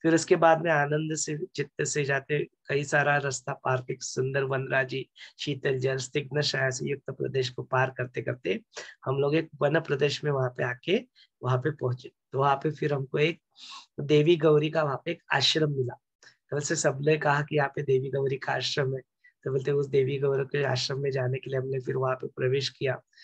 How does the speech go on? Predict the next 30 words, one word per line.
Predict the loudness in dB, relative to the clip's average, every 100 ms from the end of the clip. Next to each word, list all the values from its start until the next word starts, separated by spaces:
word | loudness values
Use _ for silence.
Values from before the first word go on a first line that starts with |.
| -20 -8
वहाँ | 0 2
पे | 2 -2
फिर | 2 2
हमने | 2 0
सब | 0 -6 -6
कुछ | -6 -4
इधर | -2 0
उधर | 0 0
ढूंढा | 0 0 0
तो | -2
कोई | -4 -2 -2
कुछ, | -6 -16 -18 0
कहीं | 0 2
पे | -2
कुछ | -4 -10
भी | -8 -4
नहीं | -2
मिला। | 0 -2 -6 -20 -18 -18 -8
लेकिन | -2 0
थोड़ा | 4 4
आगे | 4 4 0
बढ़ते | 0 -2 -2 -2
गए, | 0 -2
बढ़ते | -4 -8 -4 -2
गए | 0 0 -4 _ -20 _ -6
तो | -2
बोलते | -2 0
हमको | 0 -2 -2 -2
एक, | -2 -2 -4 _ -2
अ, | 0 0 -2